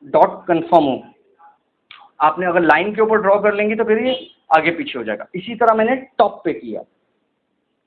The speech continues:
ये सारी lines मैंने टॉप पे बनाए हैं dots, Top पे या bottom पे। ये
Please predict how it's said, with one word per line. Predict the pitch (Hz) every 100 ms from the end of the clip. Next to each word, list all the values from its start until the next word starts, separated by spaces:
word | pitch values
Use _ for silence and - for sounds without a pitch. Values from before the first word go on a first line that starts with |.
| _
ये | 185 262
सारी | 254 233 262
lines | 240 254 254
मैंने | 277 294
टॉप | - - 220 220
पे | 247
बनाए | 170 175
हैं | 262
dots, | 190 151 - _ _ _ _ _ _ _ _ _ -
Top | 196 196
पे | 277
या | 294 185
bottom | 170 180 170
पे। | 135 107 - _ _
ये | _